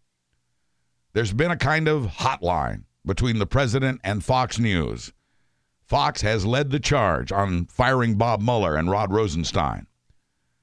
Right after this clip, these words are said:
Referring to the close consultation between Trump and Hannity, one presidential advisor told the Washington Post,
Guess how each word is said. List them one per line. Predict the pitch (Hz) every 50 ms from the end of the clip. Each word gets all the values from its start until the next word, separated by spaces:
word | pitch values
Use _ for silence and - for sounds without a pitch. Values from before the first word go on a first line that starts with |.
| _ _ -
Referring | - 98 95 - - 139 139 147 139 143 147
to | 123 104
the | 104 104
close | - - 135 143 135 -
consultation | - 127 131 131 120 135 135 120 131 131 127 110 - 131 139 127
between | 113 - 117 123 117 113
Trump | - - 127 131 131 135 -
and | 123 113 107
Hannity, | 107 120 120 117 113 113
one | 110 101 113 147 165 156 135
presidential | - 120 127 107 98 117 120 120 113 147 123
advisor | 110 107 120 123 120 120 98 113 101
told | - 123 131 120
the | 113
Washington | 110 - 135 131 - 123 127 113 110 101
Post, | - 143 147 139 139 113 - -